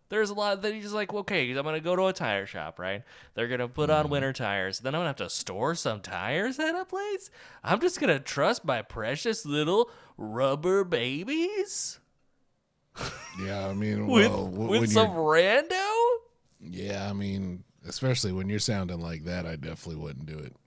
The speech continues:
Speaker 2: It sounds like some sort of
Speaker 1: I mean, come on. Tires are so expensive. I've, I value them, like, as if they were <laughs>
Speaker 2: I mean, they are, they are valuable. That is for sure. <laughs>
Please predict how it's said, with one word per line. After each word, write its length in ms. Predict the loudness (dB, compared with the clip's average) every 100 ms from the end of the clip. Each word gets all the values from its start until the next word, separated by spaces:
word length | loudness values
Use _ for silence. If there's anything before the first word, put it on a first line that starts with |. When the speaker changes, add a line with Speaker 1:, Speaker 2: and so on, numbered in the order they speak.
| _
Speaker 2:
It 60 | -16
sounds 300 | -10 -8 -6
like 180 | -4 -4
some 220 | -4 -8
sort 240 | -6 -8 -8
of 400 | -12 -14 -18 -20 _ _ _ _ -14 -4
Speaker 1:
I 180 | 0 2
mean, 340 | 2 0 -2
come 300 | 2 4 4
on. 220 | 2 0 -4 -6
Tires 400 | 0 2 2 0
are 120 | 0
so 240 | 2 2
expensive. 720 | 0 -2 -2 -2 -4 -14 -18 -20 _
I've, 420 | -4 -2 -2 -10 -20 -14 -2
I 160 | 0
value 520 | 2 2 4 2 -2 -6
them, 200 | -8 -8
like, 260 | -6 -2 -2
as 160 | -2
if 160 | -6 -8
they 120 | -8
were 280 | -6 -8 -8
<laughs> 100 | -12 -20 _ _ _ _ -4
Speaker 2:
I 180 | 0
mean, 300 | 4 4 4
they 220 | 4 4 4
are, 340 | 4 4 4
they 220 | 4 2
are 320 | 2 2 2
valuable. 800 | 0 0 0 0 0 -4 -4 -6 -10 _ _ _ -20 -20 -20 -20 _
That 440 | -12 -4 0 0 0
is 160 | -2
for 200 | -4 -6
sure. 400 | -4 -2 -2 -2
<laughs> 40 | -6